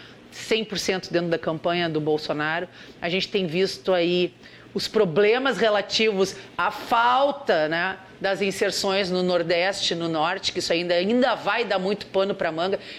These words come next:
isso ainda vai ser muito investigado, principalmente com a auditoria que vai ser feita agora, retroativa ao primeiro turno também. Mas aí a gente consegue perceber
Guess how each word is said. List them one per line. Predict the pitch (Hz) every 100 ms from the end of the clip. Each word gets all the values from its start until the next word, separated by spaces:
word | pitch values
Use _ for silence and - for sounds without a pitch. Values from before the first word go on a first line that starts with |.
| -
isso | 175 190
ainda | 180 185
vai | 165 180
ser | - 180
muito | 180 202 202
investigado, | 165 160 - 147 151 170 185 - - - -
principalmente | - 180 - 185 175 185
com | -
a | 180
auditoria | 170 - 170 185
que |
vai | 180
ser | 170 175
feita | 180 175
agora, | 165 160 175 185
retroativa | 185 196 185 165 - 180
ao | 175
primeiro | 175 170 160
turno | - - 180 170
também. | - 175 190 165 190 - - - - -
Mas | 185 185
aí | 202
a |
gente | 190 190
consegue | - 214 196 214 214
perceber | 220 - 220 220 - 208 160 170 196 202 -